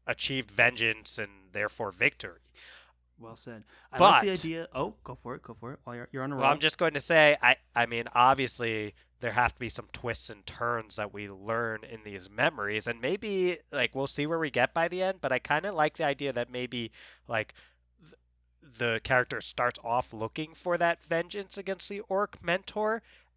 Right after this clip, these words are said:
Speaker 1: and maybe it's a story about forgiveness, where something we learn in these memories makes them think where maybe the orc mentor was wrong in a lot of ways, but maybe the way to move past these traumatic things in the pa-, uh,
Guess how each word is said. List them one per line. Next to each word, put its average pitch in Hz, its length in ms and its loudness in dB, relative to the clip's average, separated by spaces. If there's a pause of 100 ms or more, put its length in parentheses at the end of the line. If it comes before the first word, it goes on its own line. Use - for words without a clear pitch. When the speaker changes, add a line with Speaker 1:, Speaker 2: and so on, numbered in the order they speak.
(100)
Speaker 1:
and 127 540 2
maybe 139 180 -2
it's - 100 -4
a - 40 -4
story 185 220 2
about 143 220 4
forgiveness, 120 1080 -2
where 123 200 -4
something 139 340 -4
we 120 120 -6
learn 113 460 -2
in 120 100 -12
these 110 300 -8 (180)
memories 131 640 -2
makes 127 180 -6
them 120 120 -6
think 123 200 -8
where 107 240 -2 (380)
maybe 139 500 -2
the 175 120 0
orc 175 260 0
mentor 170 280 -4
was 117 160 -4
wrong 131 440 0
in 269 100 -14
a 226 80 -14
lot 233 220 -4
of - 160 -10
ways, 262 400 -2 (100)
but 143 160 -2
maybe 165 560 -2 (280)
the 131 120 -2
way 127 300 4
to 131 100 -4
move 117 320 -6
past - 680 0 (460)
these 175 220 -4
traumatic 180 640 0
things 196 420 -6
in 143 100 -12
the 123 80 -4
pa-, 147 460 -2 (120)
uh, 165 280 -6